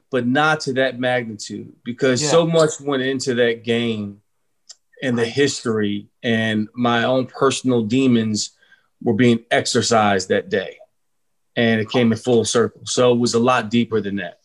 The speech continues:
Speaker 1: for me.
Speaker 2: Did you leave the field that, my, one of my endearing, I've told you this before, uh, one of my enduring, uh, memories of that game also, and we got a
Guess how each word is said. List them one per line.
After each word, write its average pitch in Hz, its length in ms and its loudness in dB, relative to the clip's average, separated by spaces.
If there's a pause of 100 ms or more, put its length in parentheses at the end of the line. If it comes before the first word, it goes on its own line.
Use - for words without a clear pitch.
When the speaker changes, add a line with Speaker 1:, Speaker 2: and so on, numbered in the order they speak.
Speaker 1:
for 98 100 -6
me. 98 240 -4 (760)
Speaker 2:
Did 147 180 -2
you 349 180 4
leave 320 180 6
the 175 80 2
field 190 340 4
that, 151 160 2 (260)
my, 180 300 2 (160)
one 185 200 2
of 220 60 6
my 190 160 6
endearing, 160 540 4
I've 165 200 2
told 160 260 0
you 147 80 2
this 143 140 0
before, 135 480 0
uh, 117 140 0
one 156 140 4
of 151 60 2
my 147 140 2
enduring, 131 680 2 (420)
uh, 117 380 2 (500)
memories 151 460 2
of 127 80 -2
that 131 200 0
game 131 260 -2
also, 143 360 2
and 127 80 -2
we 160 80 0
got 147 160 2
a - 80 -10